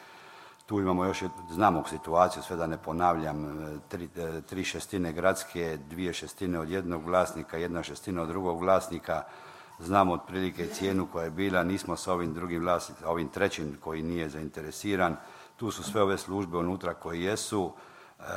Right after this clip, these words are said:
čujem da se sad nešto seli, nešto se preselilo, nešto će se preselit. Međutim, u-, uletili su nekakve, nekakve stvari koje su, po mom mišljenju, odnosno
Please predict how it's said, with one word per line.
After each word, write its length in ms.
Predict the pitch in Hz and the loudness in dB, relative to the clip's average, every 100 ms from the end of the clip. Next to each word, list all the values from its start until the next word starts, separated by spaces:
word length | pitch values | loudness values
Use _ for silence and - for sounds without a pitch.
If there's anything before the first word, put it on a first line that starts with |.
| 90 87 85 82 | -2 -2 -4 -8
čujem 340 | - 110 95 85 | -4 0 2 0
da 100 | 85 | -4
se 140 | 85 | -4
sad 220 | - 95 | -2 0
nešto 300 | 82 87 - | 0 -6 -6
seli, 420 | 78 - 104 95 82 | -4 2 4 4 0
nešto 240 | 90 85 | -4 -6
se 140 | - | -8
preselilo, 540 | 80 85 78 98 95 82 | -8 -8 -4 -2 0 0
nešto 260 | 85 - | -4 -6
će 100 | 69 | -12
se 120 | - 78 | -10 -10
preselit. 540 | 73 - 104 104 90 - - - - - | -10 -2 2 2 2 -2 -18 -20 -20 -10
Međutim, 520 | 98 92 98 92 87 | -6 -4 -2 0 0
u-, 240 | 90 87 87 | -2 -4 -4
uletili 440 | 98 92 92 90 85 | -2 -2 -2 -4 -4
su 140 | 82 | -4
nekakve, 640 | 82 - 85 - 80 82 82 | -2 -4 -6 -6 -8 -8 -10
nekakve 420 | 90 90 - 90 | -8 -8 -8 -10
stvari 400 | - 95 90 85 - | -4 2 2 0 -6
koje 160 | 82 | -8
su, 340 | - 82 80 71 - - - | -8 -8 -8 -8 -16 -10 -2
po 80 | 87 | 2
mom 240 | 92 104 95 | 4 4 4
mišljenju, 500 | 101 - 90 85 82 | 2 0 -2 0 0
odnosno 420 | 85 78 80 | -2 -6 -10